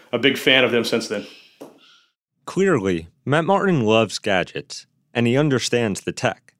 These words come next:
Speaker 2: He remembers when Amazon launched Alexa, along with the Echo smart speaker, in two thousand fourteen. He installed everything himself, the Alexa devices, the locks, the light switches,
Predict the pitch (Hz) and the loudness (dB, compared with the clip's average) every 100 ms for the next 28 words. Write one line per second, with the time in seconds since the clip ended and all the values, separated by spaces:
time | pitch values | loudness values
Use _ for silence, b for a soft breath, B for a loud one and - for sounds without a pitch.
0 | _ - 131 139 170 196 123 117 113 104 | _ -4 0 2 4 2 2 2 2 2
1 | 104 98 113 131 - 80 67 - - - | 2 2 2 0 -2 -4 -4 -6 -10 -12
2 | _ - 113 110 98 98 101 - 98 - | _ -2 2 2 0 -2 -4 -4 -4 -2
3 | 139 - 87 76 90 - - 101 - 101 | -4 -4 -8 -8 -10 -12 -8 -6 -2 0
4 | 90 90 - 95 - 120 78 _ _ _ | 0 -4 -4 -4 -2 -4 -4 _ _ _
5 | _ _ _ _ - 147 135 - 131 101 | _ _ _ _ -4 -2 0 0 0 0
6 | 139 135 139 120 117 - 85 - _ _ | 0 0 0 -2 -2 0 -2 -4 _ _
7 | _ - 107 101 113 - 113 110 107 - | _ -4 0 2 0 -2 0 0 -2 -2
8 | 104 - 104 92 101 101 - - 104 92 | -6 -4 0 2 2 0 -6 -8 -2 0
9 | 95 95 - 90 107 92 - | 0 0 -6 -4 -2 -2 -6